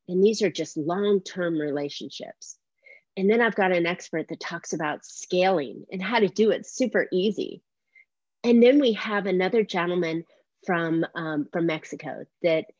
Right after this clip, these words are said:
really has, has brought in some serious Fortune one hundred companies, uh, through, through lifting them.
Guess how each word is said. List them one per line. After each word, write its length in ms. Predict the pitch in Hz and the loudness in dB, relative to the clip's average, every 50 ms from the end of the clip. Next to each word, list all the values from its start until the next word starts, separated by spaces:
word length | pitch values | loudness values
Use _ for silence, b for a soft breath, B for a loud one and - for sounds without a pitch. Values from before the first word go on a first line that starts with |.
| _ _ _ _ _ - | _ _ _ _ _ -14
really 500 | 165 160 170 185 240 294 330 320 202 165 | -10 -4 0 4 4 4 6 4 2 2
has, 280 | 170 190 170 160 - 165 - - | 0 -2 -4 -6 -6 -12 -12 -8
has 180 | 196 185 156 | -6 -6 -6
brought 340 | - - - 180 190 180 - | -6 -6 -6 -4 -4 -4 -4
in 100 | - 180 | -6 -6
some 200 | - - 170 160 | -6 -4 -6 -6
serious 1040 | 160 - - - - - - - 254 277 294 262 208 170 156 147 151 - - - _ B B B B B B B _ _ - | -6 -8 -14 -18 -18 -16 -6 -2 2 4 6 6 6 6 4 2 -2 -4 -10 -20 _ B B B B B B B _ _ 2
Fortune 680 | 233 226 220 214 - 226 214 202 185 180 175 170 165 175 | 4 4 4 4 2 2 4 4 4 4 4 2 2 2
one 200 | 196 196 202 208 | 4 4 4 2
hundred 340 | 220 214 196 165 175 170 | 2 0 0 0 0 -2
companies, 680 | - - 196 190 185 - 180 156 147 147 147 156 - _ _ B B B B B _ _ - | -2 -4 -4 -4 -4 -2 -2 -2 -2 -2 -4 -6 -8 _ _ B B B B B _ _ -8
uh, 380 | 170 160 156 147 - - - - - | -6 -4 -4 -6 -6 -8 -10 -12 -4
through, 460 | - 214 214 214 214 202 196 190 - - _ - | 2 6 8 8 8 8 6 4 2 -4 _ -2
through 280 | - 214 214 196 185 - | 2 4 4 4 4 4
lifting 580 | 175 185 208 226 208 - - 214 175 170 165 160 | 4 6 6 6 4 2 0 0 2 2 2 0
them. 300 | 160 147 147 151 165 | 0 -2 -2 -6 -6